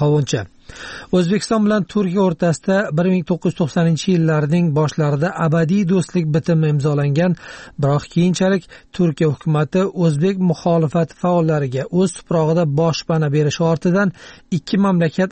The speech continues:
aloqalari bir muncha sovuqlashdi. Ikki davlat o'rtasida o'rnatilgan vizasiz qatnovni O'zbekiston bir tomonlama bekor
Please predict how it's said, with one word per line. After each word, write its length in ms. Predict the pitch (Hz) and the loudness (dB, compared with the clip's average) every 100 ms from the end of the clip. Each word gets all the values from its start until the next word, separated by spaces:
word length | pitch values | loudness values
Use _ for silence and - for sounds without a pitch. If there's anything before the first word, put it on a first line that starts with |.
| 170 | 0
aloqalari 540 | 170 160 - 151 151 165 147 | 0 0 0 0 2 0 0
bir 80 | 156 151 | 0 0
muncha 260 | 139 143 131 | 0 -4 -2
sovuqlashdi. 600 | 143 127 131 120 - 101 - - - - - - - | -2 -4 -4 -6 -8 -12 -12 -20 -20 -20 -20 -12 -8
Ikki 160 | - 160 | -2 0
davlat 280 | 151 151 156 165 | 0 0 0 0
o'rtasida 380 | 147 - 139 - | 0 0 0 0
o'rnatilgan 600 | 151 151 135 151 143 156 147 | 0 0 -2 0 0 2 2
vizasiz 420 | 156 151 139 - 151 - | 2 0 -2 -2 -6 -4
qatnovni 500 | 156 151 160 147 156 185 | -4 -2 0 2 2 2
O'zbekiston 460 | 151 151 - 170 160 | 0 -2 -2 0 2
bir 100 | 175 165 | 0 -2
tomonlama 520 | 170 160 147 139 139 156 | 0 0 0 -2 -2 0
bekor 300 | 175 165 190 | 0 0 -2